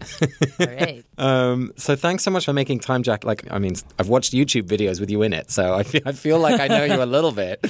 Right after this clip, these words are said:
Speaker 1: But, uh,
Speaker 2: Well, yeah, and we talked, I, I forgot how long ago it was,
Speaker 1: Yeah, a
Speaker 2: but we
Speaker 1: little while
Speaker 2: talked for
Speaker 1: back.
Speaker 2: your,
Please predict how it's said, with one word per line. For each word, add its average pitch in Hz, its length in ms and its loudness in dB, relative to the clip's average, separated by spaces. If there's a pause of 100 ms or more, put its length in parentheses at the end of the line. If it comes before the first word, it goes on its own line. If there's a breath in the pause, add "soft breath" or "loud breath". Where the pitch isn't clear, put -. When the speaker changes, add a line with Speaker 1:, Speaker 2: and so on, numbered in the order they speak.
(300 loud breath)
Speaker 1:
But, 104 160 4
uh, 104 120 4
Speaker 2:
Well, 101 100 2
yeah, 311 60 -2
and 226 80 -2
we 285 100 -2
talked, 208 400 -2
I, 175 240 0
I 156 80 -4
forgot 147 320 -2
how 143 100 -2
long 127 260 0
ago 113 140 -2
it 107 60 0
was, 104 100 -2
Speaker 1:
Yeah, 107 220 0
a - 20 -10
Speaker 2:
but 101 60 -6
we 117 80 -2
Speaker 1:
little 120 100 4 (100)
while 95 140 2
Speaker 2:
talked 87 140 0
for 127 80 0
Speaker 1:
back. 123 80 0
Speaker 2:
your, 110 380 -2